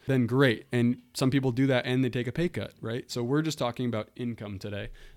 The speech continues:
Um, so anything focused on income. Uh, my favorite two things are education and experience. So for many people, education will be college. Um, is that right for everybody? No. But is it a really surefire way to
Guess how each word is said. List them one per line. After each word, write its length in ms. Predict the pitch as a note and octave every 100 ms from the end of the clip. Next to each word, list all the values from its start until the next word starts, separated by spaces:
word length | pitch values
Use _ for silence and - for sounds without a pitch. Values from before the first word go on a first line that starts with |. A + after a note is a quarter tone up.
| -
Um, 220 | G#2 G#2
so 260 | G2+ A2 G#2+
anything 280 | B2 B2+ B2
focused 360 | A#2 A2+ A2 G#2+
on 140 | G#2
income. 440 | A2 G#2 G2 G2+ G#2 - _ _ - - - _ _ _ _ _ _ _ - - -
Uh, 160 | A2
my 160 | A#2 C#3+
favorite 340 | D3+ D3+ D#3
two 120 | - D#3
things 340 | C3+ C3+ D#3
are 80 | B2
education 680 | B2+ B2 B2 B2 B2 B2 -
and 480 | A#2+ C3 D3+ E3 E3+ _ -
experience. 760 | A#2 - B2 A#2+ G#2+ G#2 -
So 240 | - A2+ G#2+
for 120 | B2+
many 240 | D3+ E3+
people, 380 | D#3 D#3 E3+ G3+ - -
education 480 | B2+ C3 C3+ C3 C3+
will 80 |
be 120 | A#2+ A2+
college. 560 | - A2+ B2 F#3 - - - -
Um, 160 | A2+ A2+
is 80 | A2+
that 120 | B2
right 180 | B2 C#3
for 140 | B2+
everybody? 540 | A#2+ C3 C#3 D3+ G3 -
No. 500 | A#2 A2 G#2+ D#3 C4+ - -
But 260 | A#2+ A#2+
is 220 | - B2 A#2
it 140 | A#2+
a 280 | A#2 A2+ A2+
really 460 | A2 A#2 C3 B2+ B2+
surefire 600 | - C3+ C3+ C3+ B2 A2+
way 280 | A2+ A#2 B2
to 520 | - A#2 A#2 A2+